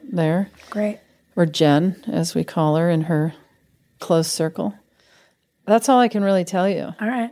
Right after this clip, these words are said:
Speaker 1: I really can't tell you anything other than that. But other than, uh, it's filming this year, I think in a few months.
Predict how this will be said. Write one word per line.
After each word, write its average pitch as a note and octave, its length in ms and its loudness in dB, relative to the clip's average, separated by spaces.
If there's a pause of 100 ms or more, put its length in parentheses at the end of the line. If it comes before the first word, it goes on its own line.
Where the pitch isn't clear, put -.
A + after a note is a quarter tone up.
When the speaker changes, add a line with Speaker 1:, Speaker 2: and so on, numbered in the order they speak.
Speaker 1:
I F#3+ 80 2
really G3+ 260 4
can't F#3+ 240 -4
tell F#3+ 120 -2
you F3+ 120 0
anything F3 340 -4
other E3+ 200 -2
than E3 200 -8
that. E3+ 340 -4
But E3+ 240 2
other G3 280 4
than, F3+ 420 0 (1080)
uh, D#3 480 2 (260)
it's F3 400 0
filming F#3 440 2
this F3 260 0
year, E3+ 340 0 (380)
I F#3 60 0
think G#3+ 200 2
in B3+ 60 4
a A3 40 2
few F#3+ 220 0
months. F#3 560 0